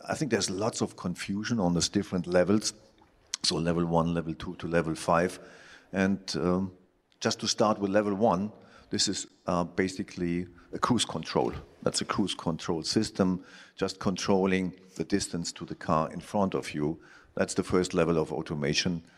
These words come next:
Second level, and most of the cars, I have to say, almost every car today is a level two car, if it's not a robo-taxi for commercial uses. So most of the vehicles today are basically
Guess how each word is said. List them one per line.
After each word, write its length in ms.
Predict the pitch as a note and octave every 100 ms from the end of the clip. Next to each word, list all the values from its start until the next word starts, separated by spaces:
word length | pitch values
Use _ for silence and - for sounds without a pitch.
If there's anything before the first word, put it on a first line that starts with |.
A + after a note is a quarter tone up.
| - -
Second 420 | - C3+ C#3+ A#2
level, 280 | F2 F2 G2
and 140 | G2
most 280 | A#2 D#3+ -
of 60 | E2+
the 100 | F2
cars, 460 | - F2 D#2+ - - _ _ _
I 40 | -
have 80 | -
to 80 |
say, 280 | G2 F2+ D#2+ - - -
almost 380 | E2+ E2+ D2+
every 260 | - A2 G#2+
car 300 | - - C#2
today 460 | - E2 E2 D#2 D#2 - - -
is 140 | -
a 40 |
level 300 | D#2+ D2+ D2
two 220 | D2 - D#2
car, 340 | - - - - _ _
if 100 | -
it's 180 | F2 -
not 280 | G2 F#2+ - -
a 60 | -
robo-taxi 920 | F#2 F#2+ E2 F2 G2+ F2 - D#2 E2 - - -
for 160 | - F2+
commercial 580 | - F2 E2+ E2+ -
uses. 320 | E2 F#2+ F2 - -
So 180 | - G2
most 360 | G2 B2 D3+
of 100 | G2+
the 60 | F2+
vehicles 520 | F#2 F2+ F#2+ F#2 -
today 540 | - F#2+ - C3+ G2 F#2+ - _ - -
are 120 | -
basically 720 | G#2 G#2+ A2 - - F#2+ F2+